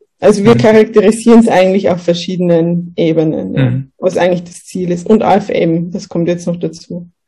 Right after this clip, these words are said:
Speaker 2: Ist das wahrscheinlich einer der Gründe, wie du da dazu gekommen bist, über das A F M auch wahrscheinlich?
Speaker 1: Eigentlich, eigentlich gar nicht, weil
Speaker 2: Okay.
Speaker 1: das, dass wir jetzt A-, oder dass ich jetzt A F M in dem Projekt machen kann, ist eigentlich der Gru-,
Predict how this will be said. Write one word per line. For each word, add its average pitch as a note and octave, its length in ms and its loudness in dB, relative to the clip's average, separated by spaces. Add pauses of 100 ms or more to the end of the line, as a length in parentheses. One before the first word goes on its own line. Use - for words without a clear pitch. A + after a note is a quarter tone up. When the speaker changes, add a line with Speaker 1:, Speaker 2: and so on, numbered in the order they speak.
(180)
Speaker 2:
Ist C3 240 -4
das A2+ 240 -6
wahrscheinlich A#2 320 -6
einer A2+ 180 -4
der A2+ 80 -6
Gründe, A#2 360 -4
wie A#2 80 -4
du A#2 120 -6
da A2+ 160 -8
dazu A2 320 -12
gekommen A2 400 -10
bist, - 260 -16
über A#2 140 -8
das A2 200 -12
A - 100 -8
F - 140 -12
M B1+ 200 -10
auch - 160 -12
wahrscheinlich? B2 440 -14
Speaker 1:
Eigentlich, G#3+ 580 2
eigentlich G#3 380 2
gar F3+ 180 4
nicht, F#3+ 240 0
weil F3 220 8
Speaker 2:
Okay. C3+ 220 0 (260)
Speaker 1:
das, G3+ 260 -2
dass G#3 220 2
wir G#3 180 6
jetzt G3+ 160 4
A-, - 260 0
oder F#3+ 160 4
dass G3 200 2
ich G3+ 100 -2
jetzt G#3 200 4
A F#3+ 140 2
F F3+ 120 0
M F#3+ 240 2
in G#3 120 8
dem G3+ 140 2
Projekt G3+ 480 0
machen G#3 320 4
kann, A3+ 480 4
ist G#3 320 0
eigentlich F#3+ 400 0
der F#3+ 120 4
Gru-, F3+ 300 -8